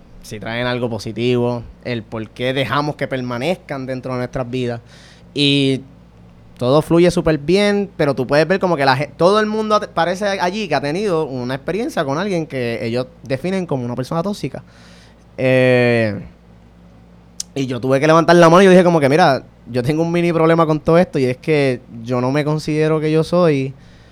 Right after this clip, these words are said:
nada de la mayoría que está ahí adentro. Yo sí puedo coger dos o tres palabras que hay ahí y yo me las puedo aplicar.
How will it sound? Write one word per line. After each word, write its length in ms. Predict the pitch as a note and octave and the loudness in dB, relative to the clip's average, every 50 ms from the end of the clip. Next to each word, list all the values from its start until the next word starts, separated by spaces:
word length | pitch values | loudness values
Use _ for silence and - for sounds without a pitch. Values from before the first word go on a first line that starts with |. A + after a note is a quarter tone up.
| - - - - - - - - - - - - | -20 -20 -20 -20 -20 -20 -20 -20 -20 -20 -18 -12
nada 640 | F#2+ G#2 A#2+ A#2+ B2 B2+ B2+ C3 C3+ D#3 F3+ F#3+ | -8 -6 -4 -2 0 0 2 4 6 6 6 6
de 60 | F#3+ F#3+ | 6 6
la 100 | F#3 F#3 | 4 4
mayoría 560 | F#3 F#3 F#3 F#3 F#3 G3 G#3+ G#3 G3+ F3+ D#3+ | 4 4 4 4 2 2 2 2 0 0 0
que 80 | D#3 | -2
está 200 | C#3+ - - C3+ | -4 -6 -4 -4
ahí 80 | C3 D#3+ | -2 0
adentro. 360 | E3+ C#3 B2+ D3 E3+ E3+ C#3 | 0 0 0 -2 -4 -4 -4
Yo 160 | B2 B2 C3+ | -4 -4 -4
sí 220 | D3 - E3 E3+ G3 | -4 -4 -4 -4 -4
puedo 160 | G3 G3 F#3+ | -4 -6 -4
coger 420 | F#3+ F#3+ F3+ G3 G#3 G3+ G3 F3+ C#3+ | -4 -2 0 0 0 -2 -4 -4 -4
dos 300 | C3+ C#3 D3+ E3 F#3 F#3+ | -2 0 0 2 0 0
o 20 | |
tres 160 | F#3 - F#3+ | -2 -4 -6
palabras 440 | - - F#3 F3+ F3 F#3 F#3+ G3 F#3 | -6 -4 -4 -2 0 0 0 -2 -2
que 120 | - - G3 | -2 -2 0
hay 80 | F#3+ | 0
ahí 120 | G3 G3+ G#3+ | 2 2 2
y 80 | G3+ E3+ | 2 2
yo 100 | D3+ C#3 | 2 2
me 100 | C#3+ D3+ | 2 0
las 100 | D3+ - | 0 0
puedo 180 | - D#3+ D#3+ | 0 0 0
aplicar. 400 | D#3+ D#3 D3 B2 A#2 G#2+ E2 - | 0 0 0 -2 -2 -4 -6 -8